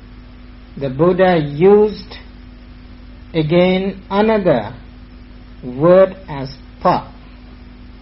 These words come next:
So the single word pa has got its own specific meaning.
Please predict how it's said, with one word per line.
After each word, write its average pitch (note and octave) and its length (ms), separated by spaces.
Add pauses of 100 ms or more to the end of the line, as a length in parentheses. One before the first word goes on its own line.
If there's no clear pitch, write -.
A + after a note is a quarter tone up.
(220)
So E3 100
the F3+ 380
single G#3 800
word F3+ 420 (160)
pa G3+ 360
has D3+ 340 (180)
got D#3+ 320 (720)
its D#3+ 280 (120)
own A3 340
specific D#3 920
meaning. B2+ 640